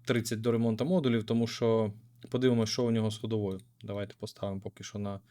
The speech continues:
ходовочку. Спорядження, ну, довше тут не потрібно, тому що у нас зараз автоматичні вогнегасники. І давайте зараз перейдемо до його характеристик і подивимося, як він там у нас займається, цей танк. А займається він, до речі, двадцять відсотків.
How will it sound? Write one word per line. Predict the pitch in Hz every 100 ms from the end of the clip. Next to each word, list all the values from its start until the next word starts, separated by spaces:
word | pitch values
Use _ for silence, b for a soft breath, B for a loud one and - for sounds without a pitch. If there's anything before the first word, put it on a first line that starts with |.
| B B B
ходовочку. | - 120 160 120 110 - 101 - _ _ _ _ _ _ _ _ _ _ _ _ _ _ _ _ _
Спорядження, | - - 175 196 185 123 104
ну, | 120 185 180 170 147 135 B B B B -
довше | 123 - - 139 170 170 -
тут | - 151
не | 151
потрібно, | 151 - 196 123
тому | 113 117
що | 113 120
у |
нас | 131 120
зараз | 117 110
автоматичні | 110 - 117 110 123 -
вогнегасники. | 113 110 107 98 92 - 107
І | 107
давайте | 113 131 131
зараз | 113 117 113 - B B B B
перейдемо | 120 120 117 113 110
до | 113
його | 113 113
характеристик | 107 123 - 175 190 117 113
і |
подивимося, | 120 131 131 110 113 113
як | 110 113 113
він | 107
там | 110
у | 107
нас | 107 104
займається, | 117 120 98 90 -
цей | - 95
танк. | - 95 107 _ B B B B
А | -
займається | 120 190 233 233 180
він, | 120 110
до | 107
речі, | 98 107
двадцять | 107 170 190 131
відсотків. | 131 123 117 101 -